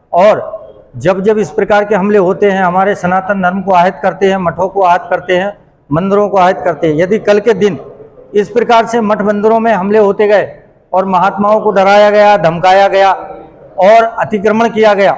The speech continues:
मठों के ऊपर, मंदिरों के ऊपर, जमीनों के ऊपर,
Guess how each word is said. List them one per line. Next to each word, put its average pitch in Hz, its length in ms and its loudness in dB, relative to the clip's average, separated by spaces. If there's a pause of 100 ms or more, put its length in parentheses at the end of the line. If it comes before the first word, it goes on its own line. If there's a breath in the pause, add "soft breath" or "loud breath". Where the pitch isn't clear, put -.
(400)
मठों 180 300 -2
के 185 100 -2
ऊपर, 196 280 0
मंदिरों 196 380 0
के 180 100 -4
ऊपर, 185 180 -2
जमीनों 190 380 -2
के 190 120 0
ऊपर, 180 300 0